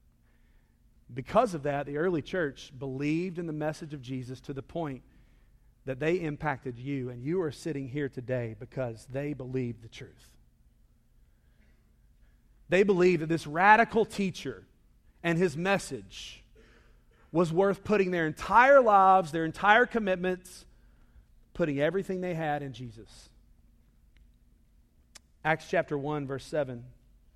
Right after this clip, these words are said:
Jesus says to them, he said to them, "It is not for you to know times or seasons that the Father has fixed by his own authority, but you will receive power when the Holy Spirit has come upon you, and you will be my witnesses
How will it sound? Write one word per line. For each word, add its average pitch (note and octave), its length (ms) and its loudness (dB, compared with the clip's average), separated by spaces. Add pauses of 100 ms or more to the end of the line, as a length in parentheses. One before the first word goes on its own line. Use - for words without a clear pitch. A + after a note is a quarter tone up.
(360)
Jesus D3 380 -4
says D3+ 340 2
to C3+ 100 -10
them, C3 320 -8
he D3+ 100 -4
said F#3 320 0
to D#3 80 -6
them, C#3 280 -6
"It D3+ 120 -2
is D3 120 -6
not F#3 280 0
for E3 100 -6
you D#3+ 320 -2
to D3 140 -8
know D3+ 160 -4
times E3 520 -2
or C3+ 120 -8
seasons D#3+ 720 -8 (720)
that D3+ 120 0
the C#3 140 -4
Father F3 380 4
has C#3+ 240 -4
fixed E3+ 340 -2
by D3+ 160 0
his D3+ 140 -2
own D3+ 160 -4
authority, C3 580 -2 (880)
but F3 160 2
you G#3+ 160 2
will C#4 120 2
receive A#3 360 -2
power G3+ 380 2
when E3 100 0
the D#3+ 100 -2
Holy G#3 240 4
Spirit G#3 280 0
has F#3+ 140 -2
come F#3+ 160 -2
upon E3+ 360 -2
you, C3+ 160 -6
and D3+ 140 -4
you G3+ 140 -2
will A#3+ 80 -2
be C4 140 -2
my A3+ 140 2
witnesses G#3+ 760 -4